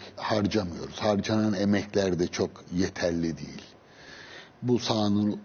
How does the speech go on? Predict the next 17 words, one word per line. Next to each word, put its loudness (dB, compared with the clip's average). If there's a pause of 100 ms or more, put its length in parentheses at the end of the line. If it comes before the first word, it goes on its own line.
uzmanları 2
dünyadan 2
habersiz, -8
dünyadan 0
haberdar -2
olanlar -2 (320)
kendi 0
değerlerinden -2
habersiz. -4
Böyle 4
bir, -2 (640)
e, 0 (2500)
trajik 2
bir, 2 (140)
e, 0 (120)
çatışmanın 2
ortasında -2